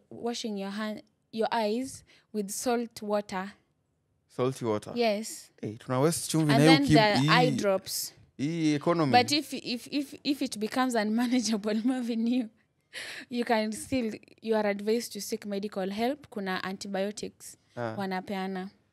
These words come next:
Speaker 2: Oh, yeah. Uh, droplets.
Speaker 1: No, the eye drops are for, like, when you're feeling the infection, in the
Speaker 2: Itchiness
Speaker 1: imeanza, the
Speaker 2: and
Speaker 1: itchiness,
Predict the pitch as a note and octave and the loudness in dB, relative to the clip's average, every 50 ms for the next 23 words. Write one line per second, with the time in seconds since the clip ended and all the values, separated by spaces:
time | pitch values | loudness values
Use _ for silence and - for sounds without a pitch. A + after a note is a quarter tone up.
0 | _ _ _ _ _ _ - - A2 A#2+ C3 C3+ C#3 C#3 C3 B2 A#2 A#2 A#2 A#2 | _ _ _ _ _ _ -4 0 2 4 4 4 4 4 4 4 4 4 4 4
1 | A2+ A#2 A#2 - _ _ _ _ _ - G#2 A2 A#2 A#2 A2+ A2 A2 G#2+ G#2+ A2 | 4 2 0 -2 _ _ _ _ _ -2 2 4 4 4 4 2 0 0 2 4
2 | B2+ B2+ - A#2 G2 - - - - - - - _ - C4 B3+ C#4 D4 C#4 B3+ | 2 4 4 -2 -6 -6 -6 -12 -14 -14 -16 -20 _ -6 -2 0 2 2 2 0
3 | A#3+ A3 G#3+ - - C#4 D#4 D#4 A#3+ G#3+ G#3 G#3 A3+ C4 - - - - G#3 G#3 | 0 -2 -2 -2 0 0 0 0 -2 -2 -2 0 0 -2 -2 -6 -2 -2 0 0
4 | G3+ G3+ - G#3 G3+ G3 G3 F#3+ F#3 F#3+ G#3 A3 A3+ A#3 A3+ - - G#3 G3+ G3+ | -2 -2 0 0 2 2 2 0 -2 -2 -2 0 -2 -2 -2 -4 -6 -4 -4 -2
5 | G3 F#3+ F#3+ F#3+ F#3+ - A#3 A3+ A#3 A#3 A3 G3+ F#3 F#3 F3+ E3+ F3 F3 - F#2 | -2 -2 -4 -4 -4 -4 -4 -2 -2 -2 -4 -4 -4 -4 -4 -4 -4 -6 -8 -10
6 | - - - - G3 G3 F#3 - - G3+ G3+ - - - G3+ F#3+ G3 F#3 F#3 - | -12 -16 -14 -10 -10 -8 -8 -4 -4 -4 -4 -4 -8 -6 -6 -6 -6 -4 -4 -4
7 | - F#3+ F#3 F#3+ F#3+ F#3+ G3 G#3 G#3 G#3 F#3+ F#3 F#3 F#3 F#3 F#3+ G3+ - - G#3+ | -2 -2 -2 -2 0 0 0 -2 -2 -2 -4 -4 -2 -2 -4 -2 -4 -6 -6 -6
8 | G#3 G3+ G3 | -6 -6 -8